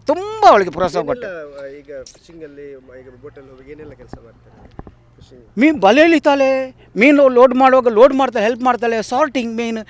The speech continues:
Speaker 1: ನಿನ್ನೆ ಸಹ ನೋಡಿ, ಎಟ್ಟಿ ಮೀನು, ಏ, ನಮ್ದು ಶ್ರಿಮ್ಸ್ ಇತ್ತು, ಆ ಸ್ಯಾಗ್ರಿಗೇಟ್ ಮಾಡಬೇಕಲ್ಲ, ಅದು ಸುಮ್ಮನಾಗಿ ತಗೊಂಡು ಬರ್ಲಿಕ್ಕೆ ಆಗೋದಿಲ್ಲ. ಸ್ಯಾಗ್ರಿಗೇಟ್ ಮಾಡಿ, we are having different, different values of different, different species. ಆ ಸ್ಯಾಗ್ರಿಗೇಟ್ ಮಾಡೋದು ಸಹ ಹೆಲ್ಪ್ ಜನ ಬೇಕಲ್ಲಿ.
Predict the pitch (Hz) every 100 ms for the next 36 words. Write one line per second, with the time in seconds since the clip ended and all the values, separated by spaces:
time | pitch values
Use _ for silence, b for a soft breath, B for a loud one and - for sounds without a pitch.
0 | B B 277 311 285 269 262 240 B B
1 | 220 233 _ 240 233 202 240 247 262 277
2 | 247 233 233 226 220 226 214 202 302 320
3 | 202 - 131 b b b 214 - 196 208
4 | 302 359 320 285 214 175 185 190 135 B
5 | B B - 202 214 202 262 320 311 277
6 | 277 302 330 294 277 277 277 262 214 156
7 | 110 b b - 214 233 311 302 277 269
8 | 285 262 269 254 285 208 214 269 254 247
9 | 254 202 247 269 254 247 208 208 254 247
10 | 233 269 240 - 330 240 135 120 B B
11 | B 185 262 262 269 302 269 269 262 269
12 | 269 226 - 160 285 349 240 185 147